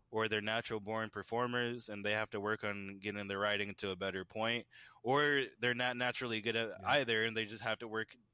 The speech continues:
Speaker 1: you know, d-, d-, double, yeah, twice as hard
Speaker 2: Twice as hard.
Speaker 1: to get better at
Speaker 2: <laughs>
Speaker 1: both. But, um, but yeah,
Speaker 2: Yeah.
Speaker 1: um, there, um, there's just, uh, in having that understanding, 'cause, like,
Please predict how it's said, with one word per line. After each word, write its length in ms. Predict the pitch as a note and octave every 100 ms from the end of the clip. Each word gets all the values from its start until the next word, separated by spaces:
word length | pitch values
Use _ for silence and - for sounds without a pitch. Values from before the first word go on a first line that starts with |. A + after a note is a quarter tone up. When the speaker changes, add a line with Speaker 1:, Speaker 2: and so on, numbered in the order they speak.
| _
Speaker 1:
you 100 | C3+
know, 160 | A#2+ G#2+ G2+ - - A2+
d-, 140 | G#2+ G#2+
d-, 60 | C#3 D3 -
double, 320 | C#3 D3 C3+ A#2+
yeah, 200 | C3 A2+
twice 340 | - C#3+ D#3
as 120 | C3
hard 200 | A#2+ A2 G#2+
Speaker 2:
Twice 160 | G#2+ G#2+
as 100 | G#2
hard. 300 | A#2+ A2+ F#2+
Speaker 1:
to 100 | B2+
get 380 | A#2+ A2 A2 -
better 220 | A2+ A2+
at 160 | G#2 F#2
Speaker 2:
<laughs> 0 |
Speaker 1:
both. 360 | B2 B2 A2 - - - - _ -
But, 160 | A2
um, 480 | G#2 G2+ G2 G2 G2 - _ _ _ _ _ _ _ -
but 140 | A#2
yeah, 240 | B2+ A#2 G2+
Speaker 2:
Yeah. 260 | F#2+ G#2 G2+
Speaker 1:
um, 260 | G2 F#2 F#2 _ _ _ -
there, 240 | A#2 A2+ E2+
um, 120 | A2 G2+ D#2 A2
there's 200 | A2 A2+
just, 180 | A#2+ A#2
uh, 140 | G2+ A2 A2
in 260 | A#2+ A2+ A2
having 340 | B2 A2 B2
that 120 | A2+
understanding, 600 | A2 A2 - A#2 A2+ G2
'cause, 200 | F#2+ G#2
like, 180 | G2+ G2